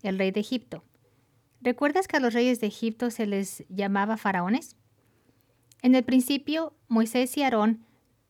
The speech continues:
no le pidieron al faraón que librara al pueblo de Israel completamente, sino que le dijeron, "Nuestro Dios, el Señor de Israel, nos ha pedido que vayamos al desierto por tres días para adorarlo allí." Pero el faraón respondió,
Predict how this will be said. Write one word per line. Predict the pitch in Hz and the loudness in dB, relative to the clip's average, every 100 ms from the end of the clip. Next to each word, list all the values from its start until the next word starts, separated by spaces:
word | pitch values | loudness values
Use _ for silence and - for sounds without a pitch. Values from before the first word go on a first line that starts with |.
| _ _ - | _ _ -2
no | 285 | 2
le | 311 | 2
pidieron | 311 247 254 254 | 2 2 4 4
al | 226 | 2
faraón | 226 202 202 220 240 | 0 0 2 4 2
que | 233 | 2
librara | 202 196 202 190 | 0 0 0 0
al | 190 | -2
pueblo | 220 233 214 | 0 0 0
de | 190 | -2
Israel | 180 190 185 208 | -6 -6 -4 -4
completamente, | 190 175 185 180 196 254 220 - _ _ - | -4 -6 -6 -4 0 0 -2 -8 _ _ -6
sino | 262 254 240 | 2 4 4
que | 254 | 4
le | 247 | 4
dijeron, | 247 277 254 196 - _ _ _ | 2 0 0 0 -4 _ _ _
"Nuestro | 262 269 277 285 | 0 0 0 0
Dios, | 294 320 320 | 2 0 -2
el | 311 | -4
Señor | 339 277 262 | 0 2 2
de | 269 | 0
Israel, | 262 262 202 196 202 226 | -2 0 0 0 0 0
nos | 226 233 | 0 2
ha | 269 | -2
pedido | 277 240 233 254 | 0 0 0 0
que | 247 | 0
vayamos | 202 190 220 240 262 254 | -2 0 2 4 4 2
al | 208 | 0
desierto | 196 - 208 208 226 | -2 -2 -2 -2 -6
por | - 196 | -4 -6
tres | - 233 269 285 | -4 -2 0 0
días | 226 214 220 - _ _ _ - | 0 2 0 -4 _ _ _ -2
para | 226 226 | 2 2
adorarlo | 220 226 226 226 | 2 2 2 2
allí." | 208 208 208 190 _ _ _ _ _ _ - | 2 2 -2 -2 _ _ _ _ _ _ -2
Pero | 254 262 | 2 2
el | |
faraón | 254 254 262 277 | 4 4 4 4
respondió, | 269 - 226 226 214 | 2 2 4 4 2